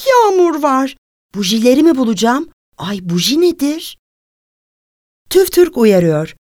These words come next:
Aracınızın muayenesini düzenli yaptırın. Hem araç kusurlarından kaynaklanan kazalardan korunun, hem de yasal yaptırımlarla karşılaşmayın.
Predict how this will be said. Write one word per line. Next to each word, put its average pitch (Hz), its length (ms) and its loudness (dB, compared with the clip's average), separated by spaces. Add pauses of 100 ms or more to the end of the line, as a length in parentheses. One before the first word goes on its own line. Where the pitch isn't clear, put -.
(180)
Aracınızın 240 680 2
muayenesini 208 640 0
düzenli 175 380 2
yaptırın. 139 560 -6 (360)
Hem 233 240 2
araç 165 320 0
kusurlarından 185 720 0
kaynaklanan 170 720 0
kazalardan 170 720 0
korunun, 160 540 -4 (220)
hem 262 200 4
de 262 40 2
yasal 240 460 0
yaptırımlarla 233 680 -2
karşılaşmayın. 175 840 -4